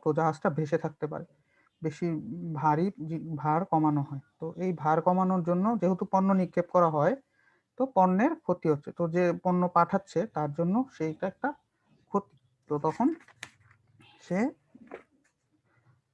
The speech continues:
এই বীমা গাড়ি কম্পা-, বীমা কোম্পানি থেকে টাকা আনতে পারে এই ক্ষতি দেখায় পণ্যের। তারপর প্রতারণা, অনেক সময়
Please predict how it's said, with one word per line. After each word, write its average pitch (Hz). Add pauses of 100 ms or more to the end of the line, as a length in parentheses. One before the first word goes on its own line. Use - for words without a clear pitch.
(540)
এই 151
বীমা 165
গাড়ি 156
কম্পা-, 151
বীমা 165
কোম্পানি 151
থেকে 202 (140)
টাকা 139 (260)
আনতে 151
পারে 160 (140)
এই 156
ক্ষতি 175
দেখায় 147
পণ্যের। 151 (1400)
তারপর 202
প্রতারণা, 202 (100)
অনেক 165
সময় 170